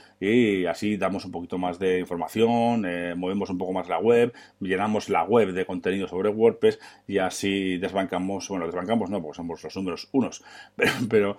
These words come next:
así estamos más arriba y cada día se habla más y hay más información sobre WordPress.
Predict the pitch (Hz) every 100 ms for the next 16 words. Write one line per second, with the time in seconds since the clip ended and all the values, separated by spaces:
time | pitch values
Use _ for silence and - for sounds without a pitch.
0 | - - - 101 95 95 95 - - 87
1 | 107 117 117 92 107 110 101 90 82 85
2 | 95 95 - 87 90 87 98 113 - 87
3 | 85 87 87 92 90 90 85 92 101 95
4 | 85 92 90 76 -